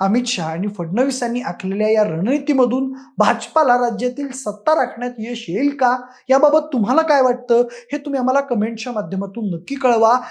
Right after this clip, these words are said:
जर हा व्हिडिओ आवडला असेल तर लाईक आणि शेअर करा.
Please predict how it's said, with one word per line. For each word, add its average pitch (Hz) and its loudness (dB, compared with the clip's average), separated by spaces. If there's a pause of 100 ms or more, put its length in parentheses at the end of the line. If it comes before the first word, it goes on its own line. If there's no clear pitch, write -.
(160)
जर 240 2
हा 233 -2
व्हिडिओ 220 -6
आवडला 226 -2
असेल 220 -4
तर 185 -10
लाईक 175 -8
आणि 156 -12
शेअर 247 2
करा. 233 2